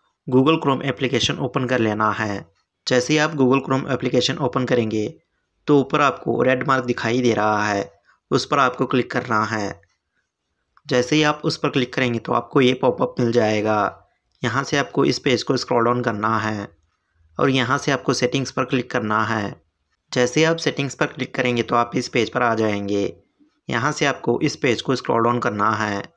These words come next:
और यहाँ पर आपको ऑप्शन दिखाई दे रहा है नोटिफिकेशंस, तो इस ऑप्शन पर आपको क्लिक करना है।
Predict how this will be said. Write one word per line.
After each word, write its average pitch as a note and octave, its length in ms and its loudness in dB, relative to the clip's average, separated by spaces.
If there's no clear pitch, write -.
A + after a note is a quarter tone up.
और C#3 120 2
यहाँ B2 260 2
पर C#3+ 140 0
आपको C3+ 260 0
ऑप्शन B2+ 320 0
दिखाई B2 400 0
दे B2+ 100 4
रहा A2+ 280 0
है G#2 440 -4
नोटिफिकेशंस, B2 1000 -2
तो C#3 80 4
इस C#3 180 4
ऑप्शन C3 300 -2
पर A2+ 160 -2
आपको C3 400 2
क्लिक B2 280 0
करना A2 320 0
है। G#2+ 460 -4